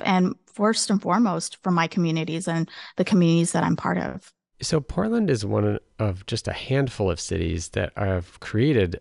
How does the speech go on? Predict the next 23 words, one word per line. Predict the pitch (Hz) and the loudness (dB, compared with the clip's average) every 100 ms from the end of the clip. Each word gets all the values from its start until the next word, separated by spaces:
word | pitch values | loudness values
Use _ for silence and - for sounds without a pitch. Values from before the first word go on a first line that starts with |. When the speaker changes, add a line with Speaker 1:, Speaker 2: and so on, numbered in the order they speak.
| - | -2
Speaker 2:
a, | 95 90 | 0 0
like, | 87 - | -2 -6
serious | - - 117 113 110 104 - - | -6 0 2 4 4 2 -2 -8
and | 95 87 | -8 -6
significant | - 98 101 - - 92 | -4 0 0 0 -4 -4
fund | - 92 87 85 | -4 -2 -2 -2
for | - | -6
community | 87 95 92 90 | -6 -2 -2 -2
clean | - - 90 | -6 -6 -4
energy | 90 92 92 | -2 -2 -2
investment. | 87 87 - 95 90 - - - - - _ - | -2 -4 -2 -2 -4 -8 -20 -20 -20 -20 _ -12
Could | - | -4
you | 208 | -2
talk | 202 180 | -2 -2
about | 175 165 - | 2 2 2
what | 110 110 | 0 -2
you | 117 | -4
think | 117 120 117 - - | -4 -4 -6 -8 -10
motivated | 104 95 95 104 113 110 113 117 | -4 0 2 2 2 2 2 2
residents | 98 95 107 107 113 - | 2 0 0 0 -2 -2
in | 101 | -6
Portland | - 104 76 107 104 | -2 0 2 0 0
to | - 92 | -4 -6